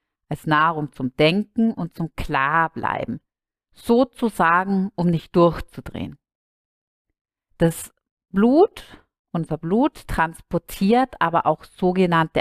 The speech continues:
Abfallstoffe aus den Zellen, aus den Organen, aus dem Körper. Und über dem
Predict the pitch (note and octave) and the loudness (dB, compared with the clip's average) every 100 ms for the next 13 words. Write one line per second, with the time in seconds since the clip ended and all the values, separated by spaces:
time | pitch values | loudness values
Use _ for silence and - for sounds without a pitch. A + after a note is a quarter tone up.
0 | - G3+ - _ - C#3 C#3 - _ D3+ | -2 -6 -6 _ -4 -2 -2 -4 _ -4
1 | - - E3+ - D3+ - - _ - F3+ | -2 0 0 0 -4 -6 -20 _ 0 4
2 | F3+ F3+ F3 - - D3 C#3 - D3 E3 | 4 2 -2 -8 -12 -12 -10 -2 0 2
3 | F3+ E3 E3 C#3 _ C3+ - F3+ F#3 - | 0 -2 -4 -8 _ -16 -2 2 2 2
4 | A#3 A#3+ _ _ _ _ _ - F#3+ G#3+ | 0 0 _ _ _ _ _ -4 -4 0
5 | G3+ F#3 E3+ | 0 2 0